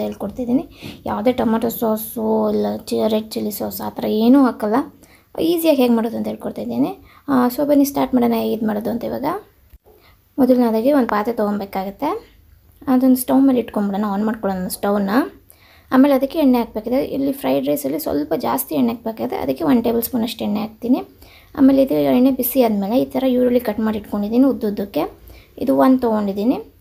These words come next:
Medium size ಈರುಳ್ಳಿ. ಹಾಕ್ಬಿಟ್ಟು ಇದನ್ನು ಚೆನ್ನಾಗಿ fry ಮಾಡ್ಕೊಳ್ಳೋಣ. ಈರುಳ್ಳಿನ ಚೆನ್ನಾಗಿ fry ಆಗಬೇಕು ಈರುಳ್ಳಿದು. ಆಮೇಲೆ ಚ-, ಈರುಳ್ಳಿ fry ಆಗ್ತಾ ಇದ್ದಂಗೆ ಕ್ಯಾಪ್ಸಿಕನ್ನು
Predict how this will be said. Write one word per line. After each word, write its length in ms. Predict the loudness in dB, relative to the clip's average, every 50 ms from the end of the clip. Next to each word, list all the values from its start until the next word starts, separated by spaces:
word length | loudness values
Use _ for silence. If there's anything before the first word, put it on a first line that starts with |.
| -2 0
Medium 240 | 2 4 4 2 2 -2
size 200 | -6 -8 -6 -6 -6
ಈರುಳ್ಳಿ. 220 | -6 -4 -4 -4 -4 -4
ಹಾಕ್ಬಿಟ್ಟು 320 | -6 -6 -8 -8 -6 -4 -2
ಇದನ್ನು 180 | 2 2 2 2 0
ಚೆನ್ನಾಗಿ 220 | -2 -6 -6 -6 -8
fry 100 | -8 -6 -4 -4 -6
ಮಾಡ್ಕೊಳ್ಳೋಣ. 480 | -6 -8 -8 -8 -6 -6 -4 -2 -2 0 2 2
ಈರುಳ್ಳಿನ 420 | 2 2 2 2 2 2 0 0 -2 -2 -4 -10 _ -20 -20 _ _ _ _ _ _ _
ಚೆನ್ನಾಗಿ 240 | -4 -2 -2 -2 2 2
fry 100 | 4 4 4
ಆಗಬೇಕು 300 | 2 0 -4 -6 -6 -4 -4
ಈರುಳ್ಳಿದು. 440 | -4 -2 -2 -4 -4 -4 0 0 0 0 -2 -4 -10 _ _ _ _ _ _ _ _ _ _ _ _ _ _ -2
ಆಮೇಲೆ 260 | 2 4 4 4 4 2 2
ಚ-, 160 | 2 4 4 4 2
ಈರುಳ್ಳಿ 260 | 2 0 0 -2 -2 0
fry 120 | 2 2 2 2 2
ಆಗ್ತಾ 200 | -2 -4 -6 -4 -4
ಇದ್ದಂಗೆ 240 | -2 -2 -2 -2 -2 -4
ಕ್ಯಾಪ್ಸಿಕನ್ನು 500 | -4 -4 -4 -6 -6 -2 0 0 2 0